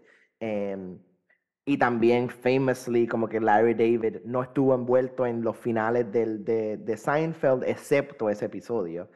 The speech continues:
Em, so, salió, le preguntaron como que, "How did he feel about it?"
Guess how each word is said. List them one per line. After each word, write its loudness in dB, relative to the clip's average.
Em, -4
so, 4
salió, 4
le 2
preguntaron 0
como -2
que, -2
"How 4
did 2
he -2
feel 0
about 2
it?" -4